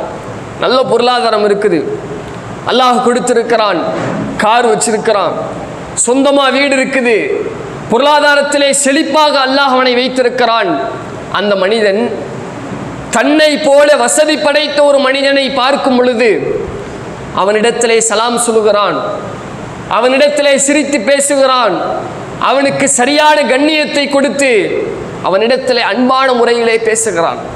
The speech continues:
அதே மனிதன் சமூகத்திலே பொருளாதாரத்திலே மிகவும் குறைந்த ஒரு மனிதனை சந்திக்கிறான்.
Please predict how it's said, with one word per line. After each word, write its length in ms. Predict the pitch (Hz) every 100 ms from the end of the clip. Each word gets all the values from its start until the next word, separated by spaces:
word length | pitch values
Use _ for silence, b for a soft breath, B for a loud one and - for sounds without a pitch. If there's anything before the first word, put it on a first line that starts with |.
| - - - - - - - -
அதே 340 | 165 196 240 254
மனிதன் 560 | 233 240 214 247 - 240 247 - - - - - -
சமூகத்திலே 680 | 226 262 285 285 285 277 269 262 539 - 539 - - -
பொருளாதாரத்திலே 880 | 220 269 294 285 285 277 285 277 277
மிகவும் 460 | 254 269 311 302 -
குறைந்த 460 | 277 311 311 302
ஒரு 120 | 294
மனிதனை 440 | 277 269 285 294 285
சந்திக்கிறான். 800 | 285 277 277 269 262 262 233